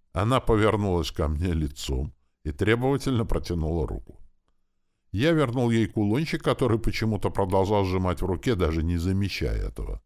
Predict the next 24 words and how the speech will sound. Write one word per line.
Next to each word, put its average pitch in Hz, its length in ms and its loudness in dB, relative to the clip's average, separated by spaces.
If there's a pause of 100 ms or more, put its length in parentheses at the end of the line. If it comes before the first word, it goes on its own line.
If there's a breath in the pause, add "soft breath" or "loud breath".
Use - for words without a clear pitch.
(500)
«Древний 82 540 0
артефакт», 76 640 -4
зачем-то - 480 -6
пояснила - 640 -6
она. 95 200 -4
«Сейчас - 480 -2
уже 98 180 0
таких - 400 -4
не 87 140 -2
делают». 57 520 -6 (600)
Я 120 160 -2
молча 98 360 -6
пожал 65 320 -4
плечами. - 480 -4
«Ну, 127 180 0
не 147 160 2
делают 110 500 2
и 80 60 0
не 73 140 0
делают. 71 460 -2
Мне-то 95 240 -2
что 69 200 -4
за 65 140 -4
печаль?» - 400 -12